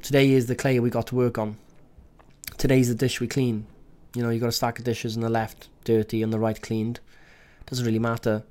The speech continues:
The only dish you can clean at the time is the one in front of you in the sink. And that's what the day is. The day is that dish in the sink. So we get to work on that. And we'll have the clean dishes on the right. <laughs> And the dirty dishes will go on the left. Um, and that's really it. So enjoy your day. Focus today. This is your prompt, by the way,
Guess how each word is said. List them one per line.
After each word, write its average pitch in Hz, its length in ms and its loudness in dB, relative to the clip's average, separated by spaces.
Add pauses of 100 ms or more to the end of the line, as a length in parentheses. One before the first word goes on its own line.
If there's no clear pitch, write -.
(120)
The 120 80 0
only 120 180 0
dish 110 300 -2
you 110 80 -6
can 113 120 -8
clean 107 460 -4
at - 80 -12
the 107 80 -12
time 107 400 -4
is 110 120 -10
the 110 80 -4
one 113 140 0
in 107 60 -2
front 113 200 -4
of 104 60 -6
you 107 80 0
in 107 60 0
the 110 60 -2
sink. 107 380 -6 (420)
And 110 80 -2
that's 113 160 -2
what 110 80 0
the 113 60 -2
day 117 220 4
is. 104 280 -2
The 107 100 -8
day 113 200 2
is 104 120 0
that 107 160 -4
dish - 240 -4
in 110 60 -4
the 110 80 -2
sink. 110 440 -6
So - 160 -4
we 117 80 0
get 120 160 -4
to 123 60 -4
work 117 220 0
on 113 80 0
that. 110 220 -2 (640)
And 123 80 -2
we'll 123 80 4
have 120 120 2
the 117 60 -2
clean 135 220 0
dishes 120 280 -2
on 117 40 -2
the 113 100 0
right. 113 420 0
<laughs> - 40 -20 (420)
And 104 80 6
the 147 80 12
dirty 127 340 10
dishes 139 340 6
will 135 80 6
go 147 120 8
on 139 80 8
the 135 80 8
left. - 480 6 (460)
Um, 120 720 4 (100)
and 127 80 2
that's 127 240 4
really 131 220 6
it. 113 260 2
So - 140 -4
enjoy 139 220 4
your 123 100 4
day. 117 220 2
Focus 123 420 -2
today. 117 240 2
This 127 180 -2
is 131 80 0
your 123 80 2
prompt, 120 380 -4
by 110 140 -2
the 107 60 0
way, 113 200 -2